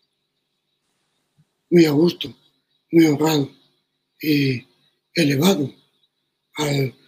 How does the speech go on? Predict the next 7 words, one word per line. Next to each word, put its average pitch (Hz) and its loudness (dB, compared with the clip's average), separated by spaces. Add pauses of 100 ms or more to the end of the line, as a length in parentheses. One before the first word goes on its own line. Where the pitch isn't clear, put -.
(220)
formar 143 -4
parte 139 -8 (600)
de 135 -14
un 135 -8
equipo 147 -4 (680)
tan 139 -2 (480)
extraordinario, 131 -4